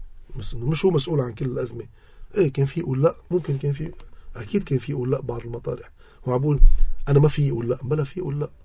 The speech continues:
في يطلع، يعني ما كان مجبور يطلع يقول شو كان في فرد براسه، تا يطلع يقول ليرة بألف خير. أنا سأقول شو عم بقول هالزلمة، كيف يعني ليرة بألف خير؟ ما بيجي، يعني ما بيجوز تطمين الناس ليرة بألف خير. بعرف شو صار؟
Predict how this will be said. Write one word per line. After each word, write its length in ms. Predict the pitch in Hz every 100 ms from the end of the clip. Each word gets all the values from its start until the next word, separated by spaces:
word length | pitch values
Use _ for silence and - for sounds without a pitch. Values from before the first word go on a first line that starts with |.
| - - -
في 120 | 175
يطلع، 240 | 160 135 - - -
يعني 140 | 110 113
ما 100 | 175
كان 160 | 226
مجبور 340 | 190 135 147 135
يطلع 220 | 131 123
يقول 200 | 127 135
شو 100 | -
كان 140 | -
في 120 | 107 -
فرد 220 | 139 123
براسه، 400 | 120 135 190 185 - - - -
تا 80 |
يطلع 220 | 147 143 131
يقول 260 | 147 147 131 - - - -
ليرة 260 | 135 160
بألف 260 | 139 135 131
خير. 280 | 147 170 190 - - - _ -
أنا 80 | 151
سأقول 220 | 147 180
شو 140 | 170 226
عم 100 | 214
بقول 220 | 202 156
هالزلمة، 360 | 131 131 123 123
كيف 180 | 208
يعني 140 | 202 170
ليرة 180 | 156 139
بألف 220 | 135 -
خير؟ 200 | 139 131 _ _ _ -
ما 120 | 226
بيجي، 280 | 320 185 131 - - -
يعني 120 | 110
ما 80 | 190
بيجوز 260 | 214 233
تطمين 360 | 196 156 175 165
الناس 340 | 151 151 -
ليرة 160 | 147 139
بألف 220 | 139 127
خير. 200 | 139 127 - - -
بعرف 240 | 196 202
شو 100 | 165
صار؟ 280 | 170 202 208